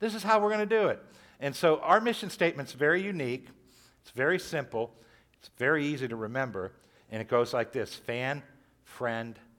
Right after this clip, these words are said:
follower. That's, that's, that's our mission statement. And you know, when you see the word "fan," everybody in front of that word, any person in front of that word can be anything. They can be an atheist. You know, an atheist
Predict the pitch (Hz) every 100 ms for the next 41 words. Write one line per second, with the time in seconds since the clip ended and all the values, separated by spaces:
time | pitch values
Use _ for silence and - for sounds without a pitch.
0 | _ _ _ _ - 107 101 90 80 80
1 | - _ _ - 123 - - - _ -
2 | 131 - - _ _ 127 127 113 110 117
3 | - 101 - 92 - 82 _ _ - -
4 | _ - 123 131 147 143 135 - 185 175
5 | 156 151 156 180 156 117 110 - _ _
6 | _ _ _ _ _ _ 151 175 190 185
7 | 170 156 135 170 165 135 127 120 135 131
8 | 107 107 - - 127 170 170 180 - 131
9 | 120 139 117 110 104 104 104 104 - _
10 | _ _ _ _ - 131 113 110 110 104
11 | - 76 69 _ _ _ _ _ _ _
12 | _ _ - 110 113 113 117 113 123 127
13 | - 82 - - - _ _ 110 104 101
14 | 113 127 127 117 -